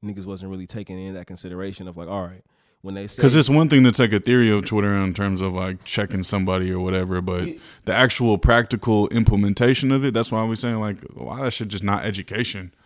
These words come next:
Speaker 2: at all. You know
Speaker 1: So
Speaker 2: what I
Speaker 1: that's,
Speaker 2: mean?
Speaker 1: that's my point. Like, not even just Twitter, right? Like, from a political education standpoint, we talk about P E. If we hear, like, you know, you read about Huey and Assata and whatever motherfuckers from the Black Panther Party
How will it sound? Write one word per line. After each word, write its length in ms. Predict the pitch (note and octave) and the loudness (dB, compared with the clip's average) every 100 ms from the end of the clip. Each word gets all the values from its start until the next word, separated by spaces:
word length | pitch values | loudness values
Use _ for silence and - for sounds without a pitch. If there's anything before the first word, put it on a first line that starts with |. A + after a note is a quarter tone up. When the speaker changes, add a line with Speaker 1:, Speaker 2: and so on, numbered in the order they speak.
| _ - | _ -12
Speaker 2:
at 140 | G2 | -2
all. 320 | B2+ G2 F#2+ - | 0 0 -6 -6
You 60 | |
know 80 | A#2 | 0
Speaker 1:
So 40 | C3 | 2
Speaker 2:
what 60 | |
I 40 | C3 | 4
Speaker 1:
that's, 100 | D3+ | 4
Speaker 2:
mean? 60 | C#3+ | 2
Speaker 1:
that's 180 | F3 | -2
my 120 | - - | -4 -6
point. 180 | C3+ | -6
Like, 120 | A#2 B2+ | -6 -4
not 120 | F#3 | -4
even 140 | E3+ | -4
just 140 | D3+ - | -6 -6
Twitter, 160 | D3+ | -6
right? 120 | A#2+ A#2+ | -6 -6
Like, 120 | A#2 | -8
from 120 | B2 | -12
a 20 | |
political 320 | A2 C3 B2+ A#2+ | -10 -10 -8 -8
education 420 | G2+ D3 C3 A2 | -8 -8 -8 -10
standpoint, 240 | A#2 G#2+ | -10 -8
we 60 | C3 | -6
talk 140 | D3+ | -6
about 200 | B2 A2+ | -6 -6
P 280 | - C#3 A2+ | -8 -10 -10
E. 20 | |
If 100 | G2+ | -10
we 100 | A#2+ | -8
hear, 220 | A#2+ A#2+ A#2 | -6 -4 -6
like, 320 | G#2 G2 _ | -8 -12 _
you 100 | A#2+ | -12
know, 120 | G#2 G2+ | -10 -10
you 140 | A2 | -10
read 160 | A2+ A#2 | -8 -8
about 300 | A2 G#2 F#2+ | -8 -10 -10
Huey 460 | A#2 B2 A#2 A2+ | -8 -6 -6 -8
and 80 | G2+ | -10
Assata 440 | G2+ - A#2 A#2 A2+ | -12 -12 -10 -8 -10
and 220 | G#2+ G2+ | -10 -10
whatever 320 | A#2 B2 A#2+ | -8 -8 -12
motherfuckers 440 | A2 A#2 A2+ A2+ G#2+ | -12 -10 -10 -12 -14
from 100 | A2 | -12
the 60 | |
Black 200 | G#2 G#2 | -12 -12
Panther 260 | A#2+ A2 G#2 | -12 -14 -12
Party 320 | A#2+ A2 | -12 -10